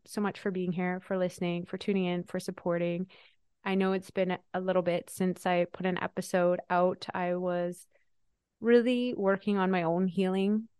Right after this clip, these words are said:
and growth and just giving myself the time and space to take that and meet, and meet those needs and honor them. And I'm so excited to be back and to be sharing this. And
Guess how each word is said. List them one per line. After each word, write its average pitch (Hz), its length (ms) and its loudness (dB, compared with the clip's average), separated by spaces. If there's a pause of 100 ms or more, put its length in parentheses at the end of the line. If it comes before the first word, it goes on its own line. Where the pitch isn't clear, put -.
(180)
and 185 180 2
growth 185 540 0
and 180 260 2
just 185 220 -4
giving 190 180 -2
myself 185 320 -4
the - 80 -8
time 180 240 -6
and 180 120 -6
space 180 480 -8
to 180 300 -4
take - 260 -10
that 202 240 -4
and 175 160 -2
meet, 175 180 -2 (460)
and 175 320 -2 (120)
meet 190 200 0
those 180 160 0
needs 185 300 0
and 170 180 -2
honor 180 240 0
them. 185 260 0
And 175 180 0 (360)
I'm 180 100 0
so 247 140 4
excited 285 240 2
to 277 60 -2
be 294 100 2
back 240 340 6
and 208 140 0
to 214 80 2
be 208 60 2
sharing 208 340 2
this. 202 400 0
And 185 320 4